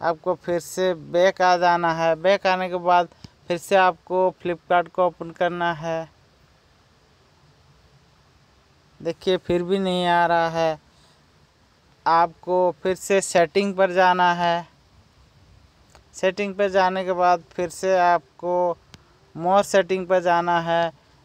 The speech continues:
more सेटिंग पे जाने के बाद आपको all application के जाना है।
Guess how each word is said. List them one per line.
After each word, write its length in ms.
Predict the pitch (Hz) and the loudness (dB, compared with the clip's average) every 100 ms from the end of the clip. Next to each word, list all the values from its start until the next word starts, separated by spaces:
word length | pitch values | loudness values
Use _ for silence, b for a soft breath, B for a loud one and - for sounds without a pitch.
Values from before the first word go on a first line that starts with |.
| 160 | -4
more 180 | 180 196 | -2 0
सेटिंग 380 | 196 185 185 | -2 -2 -4
पे 100 | 185 | -4
जाने 300 | 175 175 175 | 0 0 -2
के 80 | 170 | -8
बाद 340 | 165 170 170 170 | 0 0 2 2
आपको 580 | 170 160 _ 175 180 | 2 0 _ 0 2
all 80 | 185 | 2
application 640 | 185 180 175 165 170 175 170 | 0 -2 -10 -8 -6 -8 -8
के 320 | 170 160 160 | -8 -8 -4
जाना 340 | 170 165 165 | -2 -2 -4
है। 300 | 156 160 160 | -6 -6 -6